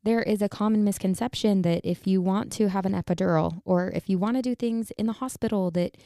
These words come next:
you don't need the birth village because that's only for this other demographic of people. But the thing is,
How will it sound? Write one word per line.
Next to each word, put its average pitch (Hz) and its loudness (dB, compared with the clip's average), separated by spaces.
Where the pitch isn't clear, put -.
you 214 6
don't 208 4
need 214 2
the 202 2
birth 170 2
village - -4
because 175 -2
that's 180 -2
only 180 2
for 175 -2
this 175 0
other 180 2
demographic 175 -2
of 170 -8
people. 233 4
But 185 0
the 190 2
thing 233 0
is, 277 4